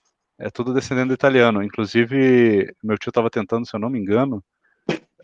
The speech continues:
agora eu não tenho certeza, pelo, da minha avó,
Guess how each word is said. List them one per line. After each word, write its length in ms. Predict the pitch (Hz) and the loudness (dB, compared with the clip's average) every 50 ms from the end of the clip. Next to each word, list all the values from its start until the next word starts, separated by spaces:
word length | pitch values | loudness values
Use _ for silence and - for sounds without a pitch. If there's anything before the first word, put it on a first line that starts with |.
| _ | _
agora 300 | - 107 104 - 110 113 | -10 -4 0 2 4 4
eu 40 | 120 | 4
não 120 | 123 120 | 2 0
tenho 160 | 113 - 123 117 | 0 -2 -2 2
certeza, 420 | - 123 110 - 123 110 98 110 | 2 2 2 4 2 2 2 0
pelo, 920 | - - 117 113 110 113 120 120 123 123 123 123 123 120 120 120 117 117 113 | 0 2 4 4 4 4 4 4 4 4 4 2 2 2 0 0 0 0 2
da 100 | 120 113 | 2 2
minha 140 | 110 123 135 | 4 4 2
avó, 320 | 131 - 113 123 131 117 | 4 6 6 6 6 4